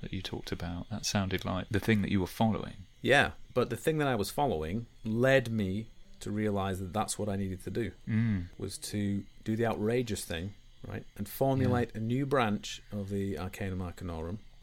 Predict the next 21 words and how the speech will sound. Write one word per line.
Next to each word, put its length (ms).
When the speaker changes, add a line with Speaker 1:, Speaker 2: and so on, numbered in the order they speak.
Speaker 2:
an 160
institutional 1160
tie 460
through 180
the 60
generations 640
going 200
back 180
to 80
Crowley. 400
Speaker 1:
Yeah. 220
Speaker 2:
And 140
why 160
would 140
I 40
need 180
to 80
do 200
that? 220
'Cause 120
I, 180